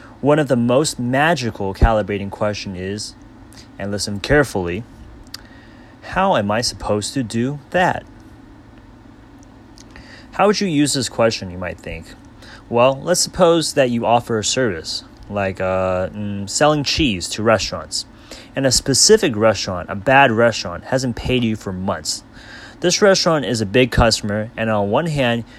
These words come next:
you do not want to lose them, but on the other hand, you feel like they're being unfair to you. Now, you could confront them and say, "Hey, you're screwing me out of money, and it has to stop."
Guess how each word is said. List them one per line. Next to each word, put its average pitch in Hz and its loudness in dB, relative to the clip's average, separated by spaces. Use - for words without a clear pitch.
you 120 -2
do 110 0
not 120 6
want 139 6
to 120 2
lose 110 0
them, 92 -8
but 120 0
on 135 2
the 139 0
other 185 6
hand, 110 0
you 104 -6
feel 123 -2
like 101 0
they're 98 -4
being 92 -10
unfair 113 0
to 107 -6
you. 95 -6
Now, 113 2
you 113 0
could 208 2
confront 107 -2
them 95 -6
and 95 -6
say, 92 -2
"Hey, 113 2
you're 196 4
screwing 151 0
me 160 0
out 117 4
of 123 -6
money, 147 4
and 107 0
it 104 0
has 131 2
to 113 -8
stop." 110 2